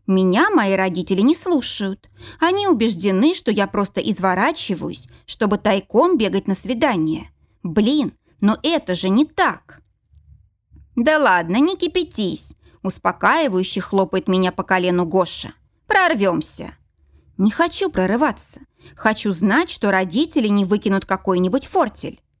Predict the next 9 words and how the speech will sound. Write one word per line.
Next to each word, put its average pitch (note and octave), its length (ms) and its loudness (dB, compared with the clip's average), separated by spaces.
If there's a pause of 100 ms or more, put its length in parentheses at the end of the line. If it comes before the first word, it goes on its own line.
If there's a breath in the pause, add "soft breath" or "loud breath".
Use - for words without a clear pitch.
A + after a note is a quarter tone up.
(340)
Я F#3 240 2
поговорю C4+ 540 2
со G#3 100 -6
своими F#3+ 360 -2
предками, F#3 520 -2
Ника. F3+ 500 -2 (540)
Точно, C#4 420 0
Гоша? G3 400 -2 (420)
Конечно, C4 680 0